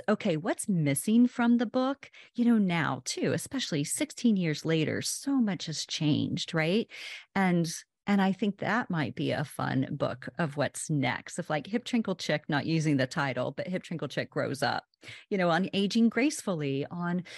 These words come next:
diversity, on making meaning in the world, you know, um,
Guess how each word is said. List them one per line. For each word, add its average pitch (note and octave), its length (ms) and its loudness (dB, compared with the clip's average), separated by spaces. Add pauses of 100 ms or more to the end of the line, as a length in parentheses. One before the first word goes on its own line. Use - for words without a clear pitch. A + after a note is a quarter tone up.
(160)
diversity, G3 1160 0
on E3+ 360 -4
making G3+ 520 0
meaning A#3+ 500 6
in D3+ 160 4
the B2+ 80 2
world, - 720 -2
you G#3 80 2
know, F#3+ 340 2 (440)
um, E3+ 420 -2